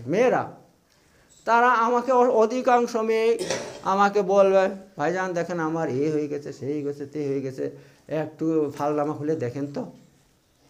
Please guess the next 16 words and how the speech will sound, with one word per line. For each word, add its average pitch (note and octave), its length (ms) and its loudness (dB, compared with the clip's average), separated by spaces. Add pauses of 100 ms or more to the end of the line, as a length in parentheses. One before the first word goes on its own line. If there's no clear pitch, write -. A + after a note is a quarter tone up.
খুলে D3+ 180 -2
দেখেন C3+ 260 -2
আমার D#3 240 -2
কী C3 160 -4
হয়েছে।" C#3 220 -4
আমি C3+ 160 -6
বলছি, C#3 200 -6
বোন, D#3+ 340 -2 (600)
ফালনামা F3+ 440 0
খোলা F3 180 0
হারাম C#3+ 380 -4
একেবারে। A2+ 320 -12 (1200)
তুমি G3 180 0
বলছো G#3+ 260 2
ফালনামা G#3 420 4
খুলতে, A#3 440 8